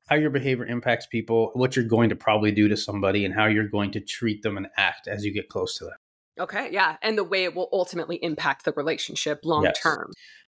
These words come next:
Speaker 1: And, and also, well, you can be honest about what you need to work through with this person. I know this about me, and do you have the energy to work through it
Speaker 2: Mm.
Speaker 1: with me?
Speaker 2: And my question was going to be, is that a conversation that you have had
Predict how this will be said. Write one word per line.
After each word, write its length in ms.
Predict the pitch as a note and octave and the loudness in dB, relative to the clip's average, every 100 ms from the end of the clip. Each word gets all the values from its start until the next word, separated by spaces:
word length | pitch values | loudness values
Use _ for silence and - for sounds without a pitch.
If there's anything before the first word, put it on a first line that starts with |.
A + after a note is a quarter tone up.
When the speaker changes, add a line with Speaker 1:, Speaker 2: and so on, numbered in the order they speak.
| _ | _
Speaker 1:
And, 280 | E3+ G3 F3+ | 4 4 6
and 160 | E3+ G3 | 4 6
also, 480 | A3+ - C#3 C#3 - | 4 4 2 2 2
well, 80 | D3 | 2
you 80 | |
can 120 | D#3 D#3 | 4 4
be 100 | D3 | 6
honest 180 | D3 | 6
about 180 | D3 C3 | 6 6
what 200 | B2 C3+ | 6 4
you 80 | C3+ | 4
need 160 | B2+ B2 | 4 6
to 80 | A#2 | 4
work 240 | A#2 A#2+ | 2 -2
through 400 | - B2+ F3 - - | 0 4 4 2 -6
with 160 | G#2 | -4
this 140 | C3 - | -4 -2
person. 340 | F#3+ A3+ - - _ _ _ - | 0 0 -4 -14 _ _ _ -2
I 60 | G#3 | 0
know 100 | F3 | 0
this 180 | - | -2
about 300 | B2 G#2 G#2+ | -4 -4 -4
me, 280 | D#3 G#3 G3+ _ _ _ - | -6 -8 -12 _ _ _ 0
and 480 | E3 B2 B2+ F#3+ - | 2 4 2 -2 -8
do 160 | - A2+ | -6 2
you 140 | D3 | 2
have 340 | C#3 A#2 B2+ A#2+ | 4 4 4 2
the 80 | G#2 | 0
energy 440 | A2 D#3 B2 F#2+ | 2 2 0 -6
to 140 | - G2 | -8 -4
work 220 | G#2 - | -4 2
through 200 | C#3 F3 | 6 6
it 40 | F3 | 6
Speaker 2:
Mm. 40 | |
Speaker 1:
with 140 | D#3 - | 0 -6
me? 280 | - - _ - | -14 -14 _ -6
Speaker 2:
And 180 | A#3 A3+ | -4 2
my 100 | A3 | 0
question 420 | A3 A#3 A#3+ G#3 | 2 0 0 -4
was 120 | F#3+ | -2
going 160 | G3 F#3+ | -2 -4
to 100 | F#3+ | -2
be, 160 | A3 G#3+ | -2 -2
is 200 | G3 - | -4 0
that 180 | F#3 | 0
a 60 | C#4 | 0
conversation 640 | - C#4 B3 - G3+ B3 | 0 -2 0 -2 -4 -2
that 140 | F#3+ D#3 | -4 -4
you 180 | E3+ G#3 | -6 -6
have 180 | F3 | -6
had 420 | - D3 D3 A#3+ | -4 -2 0 0